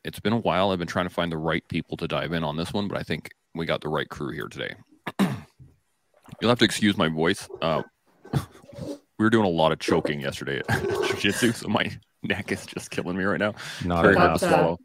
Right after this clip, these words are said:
Speaker 3: I thought Big Bird got the avian flu. <laughs>
Speaker 1: Uh, well, I might have picked something up from my son, who's been issue roughing with, roughing it with, uh, with strep, but, uh,
Speaker 2: Oh, yeah.
Speaker 1: this is, it's,
Speaker 2: Enjoy.
Speaker 1: it's too acute to, like, <laughs> I spent all night getting choked last night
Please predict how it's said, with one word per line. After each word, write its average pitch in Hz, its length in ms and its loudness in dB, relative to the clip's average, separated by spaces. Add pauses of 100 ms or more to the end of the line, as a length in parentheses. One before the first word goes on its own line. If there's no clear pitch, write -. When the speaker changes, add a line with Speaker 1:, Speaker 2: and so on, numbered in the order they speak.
Speaker 3:
I 180 60 0
thought 185 260 4
Big 170 200 2
Bird 170 200 2
got 165 160 -2
the 160 120 -4
avian 156 340 0
flu. 156 500 -4
<laughs> 185 60 -14 (540)
Speaker 1:
Uh, 104 240 8
well, 117 140 8
I 117 60 6
might 127 160 6
have - 80 0
picked 123 180 0
something 113 220 2
up 110 160 0
from 107 100 0
my 90 140 4
son, 98 240 4
who's 95 100 8
been 147 340 10 (320)
issue 92 380 0
roughing 90 380 4
with, 85 120 -2 (160)
roughing 95 260 0
it - 120 0
with, 92 240 -4
uh, 80 320 0 (260)
with 87 140 -4
strep, - 380 2 (260)
but, - 340 -2
uh, 80 260 -2 (380)
Speaker 2:
Oh, 101 140 -4
yeah. 98 140 -4
Speaker 1:
this 104 160 -2
is, 107 100 0
it's, 90 260 0
Speaker 2:
Enjoy. 90 240 0 (280)
Speaker 1:
it's 107 200 0
too 139 220 2
acute - 500 0 (420)
to, 104 120 2
like, 98 220 -2 (180)
<laughs> - 180 -14
I - 40 -6
spent - 320 0 (120)
all 90 140 0
night 87 200 -2
getting 85 180 -2
choked 92 260 0
last 80 220 0
night 71 180 -4